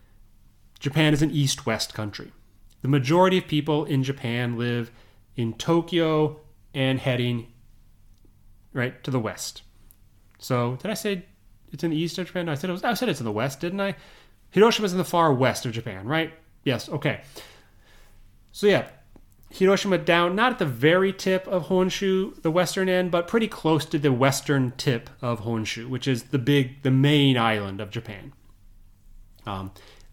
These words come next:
so that's where we're talking, down in the far western part of the country. Um, I've been to Hiroshima, but not to this particular part of Hiroshima City. We're in Hiroshima City here. So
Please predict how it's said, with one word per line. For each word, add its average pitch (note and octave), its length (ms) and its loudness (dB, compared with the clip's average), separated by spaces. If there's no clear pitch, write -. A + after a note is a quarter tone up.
so - 160 0
that's G3 180 6
where F3+ 140 4
we're D3+ 140 2
talking, A#2+ 360 -6
down E3 260 2
in E3 60 0
the D3+ 60 -2
far C3 540 2
western B2+ 560 0
part A2+ 260 -4
of G#2+ 60 -4
the A2 80 -6
country. G#2 360 -14
Um, G2 380 -8
I've B2+ 180 2
been D#3 140 4
to D#3+ 100 0
Hiroshima, C#3+ 460 2
but D3+ 160 0
not G3 260 4
to F#3+ 100 0
this E3 220 0
particular C3 680 -2
part - 580 -2
of C3+ 100 -4
Hiroshima A2 460 -2
City. G2+ 400 -6
We're B2 160 0
in D#3+ 60 0
Hiroshima D3 420 2
City G2 260 -6
here. - 200 -16
So F#3 340 2